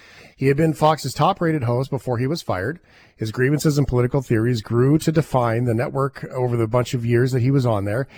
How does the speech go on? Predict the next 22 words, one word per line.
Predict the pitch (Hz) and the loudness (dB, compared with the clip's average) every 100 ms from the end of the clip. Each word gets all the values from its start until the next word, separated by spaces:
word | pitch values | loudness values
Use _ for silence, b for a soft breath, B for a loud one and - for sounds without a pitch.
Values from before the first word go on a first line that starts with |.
| B - | B -8
and | 120 | -2
made | 127 139 | 0 0
him | 147 | -2
influential | 131 127 147 156 220 - 110 139 | -2 -2 0 2 0 -2 -4 -4
in | - 139 156 | -4 -2 0
all | 170 - 143 160 | -2 2 6 6
sorts | 160 - 120 117 | 4 0 -2 0
of | 139 120 - _ _ - | -4 -4 -14 _ _ -6
American | 123 110 104 117 | 0 0 0 -2
politics. | 202 220 131 107 - - _ b b b b b | -2 -2 -4 -12 -12 -16 _ b b b b b
He | - | -4
had | 117 | -2
previously | 139 185 165 151 | 2 4 4 2
come | 143 135 | 2 2
under | 120 | 2
fire | - 110 | 0 0
for | 135 123 | 0 -2
defending | 117 120 110 | -2 0 0
a | |
white | 104 110 | 0 -2
supremacist | - - 113 113 - - | -4 -2 -2 -2 -6 -4
theory, | 127 98 101 156 | -2 0 -2 -6